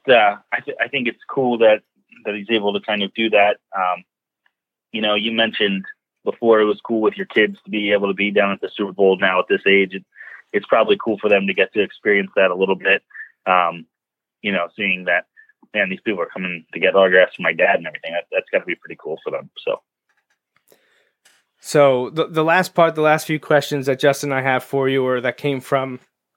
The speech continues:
Speaker 2: those that are hopefully watching, um, out there on Facebook, Twitter, YouTube, wherever I shove this, uh, show every so often, um,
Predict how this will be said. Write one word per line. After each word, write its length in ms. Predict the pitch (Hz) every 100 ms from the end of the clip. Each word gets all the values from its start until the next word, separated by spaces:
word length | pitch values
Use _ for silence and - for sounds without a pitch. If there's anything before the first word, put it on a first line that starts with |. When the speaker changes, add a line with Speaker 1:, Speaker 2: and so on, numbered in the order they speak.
| _ -
Speaker 2:
those 320 | 143 143 135
that 140 | 135
are 80 | 131
hopefully 320 | 139 139 143
watching, 560 | 135 131 131 143 127 127 _ - - _
um, 460 | 131 123 120 117 110 -
out 180 | 143 135
there 180 | 139 131
on 240 | 127 123
Facebook, 460 | - 147 135 139 131
Twitter, 340 | 139 139 131
YouTube, 460 | 127 131 - 131 123
wherever 500 | 123 123 123 123 120
I 300 | 120 120 117
shove 360 | - 135 120 117
this, 280 | 117 -
uh, 240 | 135 120 120
show 360 | - 147 131
every 200 | 123 123
so 220 | 120 139 127
often, 340 | 131 147 165 - - - -
um, 540 | 139 131 127 123 127